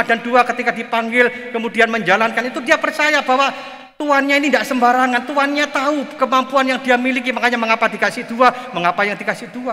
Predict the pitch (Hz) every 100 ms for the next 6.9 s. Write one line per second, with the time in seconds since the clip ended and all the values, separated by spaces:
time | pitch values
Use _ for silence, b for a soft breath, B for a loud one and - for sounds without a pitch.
0 | - - 190 214 202 214 190 190 - 220
1 | 233 233 175 _ _ _ _ _ _ _
2 | _ _ _ _ _ _ _ _ _ _
3 | _ _ _ _ _ _ _ 214 254 254
4 | 277 262 262 254 254 - 269 262 240 240
5 | 254 240 247 233 247 233 - 214 151 -
6 | _ - 226 220 208 - 202 143